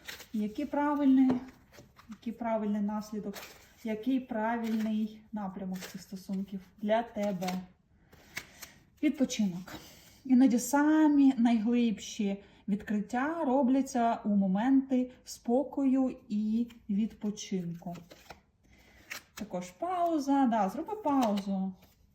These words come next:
Бо ти вже відчуваєш себе, е, взагалі без сил.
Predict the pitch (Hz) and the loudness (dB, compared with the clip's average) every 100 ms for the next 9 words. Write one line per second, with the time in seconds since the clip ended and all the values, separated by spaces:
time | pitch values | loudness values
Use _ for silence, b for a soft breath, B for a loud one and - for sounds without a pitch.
0 | B B B - 277 247 262 240 - 247 | B B B -6 -6 -2 -2 -2 -2 0
1 | 240 208 - 202 208 214 208 208 b b | 0 -2 -4 -4 0 2 0 -2 b b
2 | b b b _ 220 214 214 208 202 202 | b b b _ 0 2 2 2 2 0
3 | 214 214 214 214 196 185 - 202 208 - | -2 0 2 2 2 -2 -6 -4 -4 -6
4 | - 294 330 | -4 -2 -2